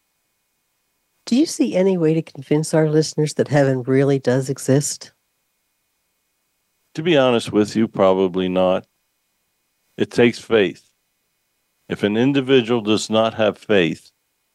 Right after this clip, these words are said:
Speaker 2: they have no foundation. If they have no foundation, they cannot build.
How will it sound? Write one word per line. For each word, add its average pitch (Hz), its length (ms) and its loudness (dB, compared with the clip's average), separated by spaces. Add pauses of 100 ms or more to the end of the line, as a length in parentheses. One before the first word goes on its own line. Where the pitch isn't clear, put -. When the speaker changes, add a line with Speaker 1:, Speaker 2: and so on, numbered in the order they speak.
(320)
Speaker 2:
they 98 140 2
have 92 140 0
no 98 220 0
foundation. 92 720 -4 (840)
If - 60 -8
they 92 100 2
have 80 180 -2
no 90 160 0
foundation, 95 720 -2
they 95 100 2
cannot 95 440 0
build. 98 340 0